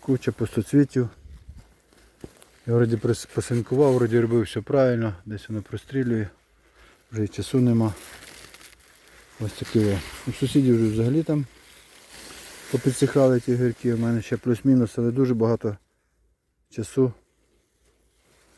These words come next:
я їм приділяю, тобто приходиться танці з бубнами коло цих огірків танцювати. Ось якийсь тут є вже покручений. Е,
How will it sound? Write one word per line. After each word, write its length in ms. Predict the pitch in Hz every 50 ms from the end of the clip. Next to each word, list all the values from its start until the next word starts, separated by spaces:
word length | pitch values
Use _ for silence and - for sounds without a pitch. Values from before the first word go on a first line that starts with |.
| _ _ - -
я 260 | 113 117 117 113 110 - -
їм 280 | - 120 110 117 113 107
приділяю, 640 | - 113 117 113 110 120 113 113 107 101 95 92 92
тобто 260 | - 101 - - -
приходиться 680 | 92 - 110 101 - 123 117 113 107 - - - 104 92 - - - - - - - - - - - -
танці 360 | - - 120 120 110 - 117 113
з 40 |
бубнами 460 | 107 113 117 113 117 117 113 110 110 101 _ _ _ _
коло 220 | - 117 107 101
цих 240 | - - 110 - -
огірків 380 | 104 104 104 - - 117 107
танцювати. 640 | - - 107 95 - - 110 107 98 92 - - 98 - _ _ - - _ _ _ _ _ _ - - - - - - - - - - - -
Ось 160 | - - 82 95
якийсь 260 | 95 - - 90 -
тут 240 | - 101 90 - 101
є 100 | 95 - _ _ _ _ _ _ -
вже 160 | - 104 98 - - _ - - -
покручений. 680 | - - - - - 113 113 107 98 - 104 101 107 101 90 - - - - - _ - _ _ _ - - - - - - - - - - - - - _ - _ _ _ - - - - - - - - - - - - - - - - - - -
Е, 440 | 139 127 127 123 123 123 120 113 92